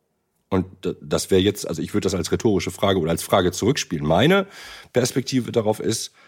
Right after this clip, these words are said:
und das ist ja auch die, die viele nato-Staaten zurzeit haben, dass sie sagen, nee, nee, jetzt ist die entscheidende Schlacht. Ich meine, die Tatsache, dass Dänemark alle seine Haubitzen hergibt und sagt, so, passt mal auf, hier,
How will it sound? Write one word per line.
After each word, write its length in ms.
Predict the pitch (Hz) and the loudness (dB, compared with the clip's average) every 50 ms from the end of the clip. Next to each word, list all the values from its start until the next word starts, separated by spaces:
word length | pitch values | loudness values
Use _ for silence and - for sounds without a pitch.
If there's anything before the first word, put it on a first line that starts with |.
| - _ _ _ - | -20 _ _ _ 0
und 280 | 107 107 98 - - | 0 0 2 2 0
das 140 | 107 92 - | -2 0 -2
ist 120 | 110 101 - | -2 0 0
ja 80 | 85 | 0
auch 160 | 71 85 85 | 0 -2 -6
die, 140 | - - 92 | -4 -4 -4
die 80 | 85 85 | -4 -4
viele 280 | - - 113 104 98 | -2 0 2 4 4
nato-Staaten 600 | 92 90 87 90 - 92 - - 90 87 - - | 6 4 2 2 0 -2 -2 0 0 0 0 -2
zurzeit 360 | - - 85 - - 76 73 - | -6 -6 -6 -4 -4 -4 0 0
haben, 360 | 147 143 117 85 78 90 98 - - - _ _ _ _ | 2 2 2 0 -2 -4 -8 -12 -20 -20 _ _ _ _
dass 160 | - 87 82 - | -10 -8 -6 -2
sie 80 | 90 | 0
sagen, 300 | 82 85 80 78 78 73 80 | 2 2 2 2 0 0 2
nee, 120 | 92 104 | 4 6
nee, 280 | 123 113 87 65 - - - - - - _ _ - | 6 6 4 2 -2 -8 -20 -20 -20 -20 _ _ -6
jetzt 380 | - 87 98 127 131 - - | 0 2 4 4 2 2 -2
ist 180 | 92 90 - - | -4 -4 -2 -2
die 80 | 85 76 | -2 -2
entscheidende 480 | 78 78 - 80 73 69 65 69 67 | -2 -2 -2 0 0 -2 -2 -4 -8
Schlacht. 300 | - - - 71 - - | -10 -8 -10 -12 -14 -8
Ich 100 | - 85 | -2 0
meine, 160 | 101 98 95 | 2 4 4
die 40 | 92 | 4
Tatsache, 400 | - 123 127 147 151 - - 87 | 2 2 0 0 0 -4 -4 -2
dass 220 | 82 85 80 87 87 | -4 -4 -2 0 4
Dänemark 680 | 107 110 131 147 117 87 73 67 69 76 78 - - _ - - - - - - - _ - | 4 6 6 6 4 4 4 2 0 -2 -4 -6 -10 _ -20 -20 -20 -20 -20 -20 -20 _ 0
alle 240 | - 113 127 139 110 | 2 4 6 6 6
seine 280 | 110 107 107 107 90 | 6 6 6 4 4
Haubitzen 500 | 98 98 90 92 123 - - - - 80 | 2 2 4 4 2 2 0 -2 -2 -2
hergibt 600 | 65 71 76 71 67 - 98 139 - - - - - | 0 0 0 0 0 0 -2 -2 -2 -6 -12 -8 -4
und 160 | - 95 82 | -2 -2 0
sagt, 200 | 85 92 85 90 | 2 0 0 -2
so, 200 | - 87 92 113 | -2 0 2 2
passt 260 | 113 - 117 - - | 2 0 -4 -4 -2
mal 80 | - 95 | -2 0
auf, 240 | 85 113 104 - - | 2 2 0 0 0
hier, 340 | - 123 117 90 76 - | 2 4 4 4 4 2